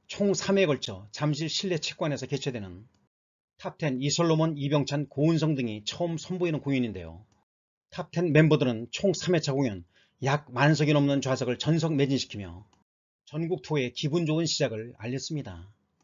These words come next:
치열한 경쟁 속에서 살아남은 탑 텐은 더 짙어진 감성과 강력한 퍼포먼스,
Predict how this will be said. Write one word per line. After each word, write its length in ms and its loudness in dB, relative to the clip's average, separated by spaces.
치열한 440 -2
경쟁 280 2
속에서 340 -4
살아남은 460 -4
탑 200 -12
텐은 300 -8
더 240 0
짙어진 480 -4
감성과 540 -6
강력한 500 -6
퍼포먼스, 520 -8